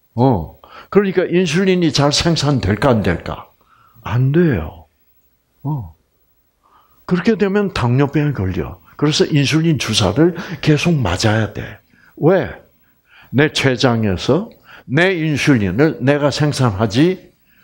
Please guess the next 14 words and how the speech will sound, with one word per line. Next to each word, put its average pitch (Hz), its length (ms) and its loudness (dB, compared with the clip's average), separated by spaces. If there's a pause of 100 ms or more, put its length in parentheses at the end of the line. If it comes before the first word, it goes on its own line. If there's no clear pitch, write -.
(100)
못하게 120 560 -2
됐으니까. - 640 -6 (220)
그 170 120 2
원인은 143 640 -2
뭐야? 101 380 2
그 104 160 2
이유는 131 560 0 (720)
내 185 280 2
T세포가 135 1160 0
변해가지고 - 960 -2 (240)
내 185 300 2
변질된 185 640 2
T세포가 117 760 -2
가서, - 560 -4